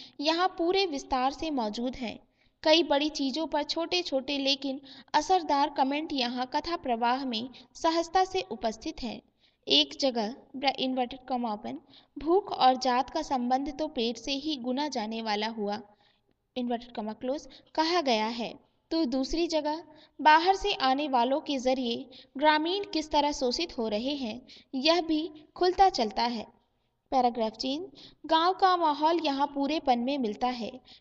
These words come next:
प्रेम, ईर्ष्या, गुस्सा और झगड़ा, सहयोग और घृणा यहाँ भी मौजूद है। लेकिन सबसे ऊपर है भोली भाली पर्वतीय जीवन की मेल मिलापी वृत्ति। बहुत सहज अंदाज में यह उपन्यास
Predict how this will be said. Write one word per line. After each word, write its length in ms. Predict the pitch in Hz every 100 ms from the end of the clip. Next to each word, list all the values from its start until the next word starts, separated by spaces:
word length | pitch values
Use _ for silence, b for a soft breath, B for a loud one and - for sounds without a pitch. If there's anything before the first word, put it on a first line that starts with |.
| _
प्रेम, 360 | - 294 320 339 -
ईर्ष्या, 440 | 262 269 - 294
गुस्सा 440 | 285 240 240 302 302
और 260 | - 208
झगड़ा, 500 | 208 262 254 233 226 262 B -
सहयोग 580 | - 320 302 330 359 -
और 240 | 233 220
घृणा 360 | - 285 285 311
यहाँ 400 | 269 233 269 285
भी 140 | 294
मौजूद 440 | 254 214 226 220
है। 160 | - - - b b _
लेकिन 360 | 262 285 285 294
सबसे 440 | 294 233 - 320 -
ऊपर 300 | 226 285 285
है 260 | 254 233 - B B -
भोली 380 | 302 320 339 370
भाली 380 | 277 262 269 285
पर्वतीय 560 | 262 254 277 285 349
जीवन 380 | 269 240 226 269
की 180 | - 294
मेल 320 | 262 277 302
मिलापी 480 | 269 233 214 214 269
वृत्ति। 420 | 208 - - 208 _ _ _ _ _ _ _
बहुत 380 | 254 320 381 381
सहज 320 | 311 302 302 -
अंदाज 480 | 254 233 233 254 277
में 220 | 269 262 B B -
यह 220 | 269 330
उपन्यास 720 | - 262 320 302 302 294 -